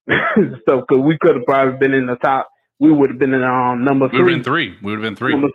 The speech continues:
Speaker 1: three spot and have a short thing. Like, nah, y'all either have to trade, you know, give us something special,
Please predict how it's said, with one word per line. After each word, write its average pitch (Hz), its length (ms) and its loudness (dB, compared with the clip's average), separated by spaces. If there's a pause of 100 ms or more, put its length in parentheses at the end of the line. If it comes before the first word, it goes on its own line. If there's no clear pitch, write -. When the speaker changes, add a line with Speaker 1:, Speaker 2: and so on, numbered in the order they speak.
Speaker 1:
three 185 200 0
spot 131 280 -2
and 131 160 -4
have 147 180 0
a 139 60 -2 (100)
short 165 300 2
thing. 139 240 -2
Like, 139 320 -6 (480)
nah, 135 220 2
y'all 139 280 2
either 143 320 4
have 143 240 0
to 120 120 -4
trade, 147 480 2
you 160 100 4
know, 117 320 0 (420)
give 143 220 2
us 147 220 2
something 165 340 2
special, 175 460 2